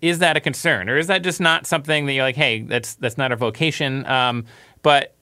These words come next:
you know, I could see this model being replicated, uh, for other professions, uh, for, you know, not just ministry, but,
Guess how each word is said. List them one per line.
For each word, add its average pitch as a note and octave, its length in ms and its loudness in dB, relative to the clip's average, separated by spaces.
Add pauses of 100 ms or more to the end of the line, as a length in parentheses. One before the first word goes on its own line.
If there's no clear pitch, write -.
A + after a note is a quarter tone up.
(220)
you D#3 120 -2
know, C#3+ 100 2
I C3+ 160 4
could D#3+ 180 -2
see A#3 220 -4
this G#3+ 220 -2
model A2 340 0
being B2 460 -4
replicated, G#2 880 -2
uh, G#2+ 260 0
for D3 320 -2
other D3 140 0
professions, - 720 -6
uh, G#2+ 300 -2
for, B2 540 0
you C3 120 -4
know, A#2+ 80 -2
not C3 160 -2
just A#2 160 -8
ministry, B2+ 540 -2
but, A2+ 340 0